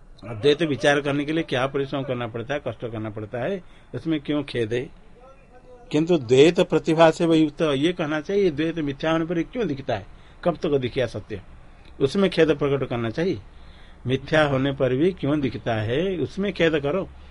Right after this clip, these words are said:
कब तक ऐसे द्वैत दिखेगा, ये द्वैत में क्यों वासना है, इच्छा होती, क्यों द्वैत सत्य लगता है, उसमें खेद प्रकट करो। और अद्वैत विचार करने के लिए क्या खेद है? अद्वैत विचार करते कोई कष्ट होता है क्या?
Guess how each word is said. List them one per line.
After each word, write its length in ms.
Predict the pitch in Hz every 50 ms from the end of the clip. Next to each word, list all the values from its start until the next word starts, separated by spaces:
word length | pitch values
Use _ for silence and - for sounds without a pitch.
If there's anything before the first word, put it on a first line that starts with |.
| - - - -
कब 160 | 135 135 139
तक 160 | - 196 185
ऐसे 220 | 196 180 - 170
द्वैत 220 | 147 139 143 135 135
दिखेगा, 400 | 131 117 117 - - 127 147 170
ये 160 | 180 170 156
द्वैत 260 | 135 139 143 139 139
में 160 | 147 143 139
क्यों 360 | 139 - 202 202 175 156 151 143 - - - - - - - - - -
वासना 380 | 123 127 123 - - 139 139 135
है, 200 | 123 131 131 139
इच्छा 240 | 131 - - - 131
होती, 220 | 120 123 123 160
क्यों 240 | 151 - 156 160 165
द्वैत 220 | 143 139 135 139
सत्य 300 | 131 - - 113 - -
लगता 280 | 120 113 110 104 - 143
है, 140 | 151 190 - - - - - - -
उसमें 240 | 131 - 202 202 180
खेद 240 | - 170 160 156
प्रकट 340 | 156 151 160 139 147 143 151
करो। 160 | 151 175 160 107 - - - - - - - - - - -
और 80 | 135 135
अद्वैत 280 | 135 127 123 147 151
विचार 360 | 156 156 156 139 170 160 160
करने 200 | 151 156 160 165
के 80 | 156 160
लिए 80 | 160 160
क्या 200 | 156 - 170 160
खेद 240 | - 185 175 165
है? 120 | 180 190 214 - - - - - - - - - - -
अद्वैत 240 | 110 110 123 143 139
विचार 360 | 143 135 135 139 151 147 151
करते 280 | 139 151 147 143 147 151
कोई 180 | 156 151 147 139
कष्ट 200 | 139 131 - -
होता 200 | 156 165 170 185
है 100 | 196 196
क्या? 200 | 185 147 110 95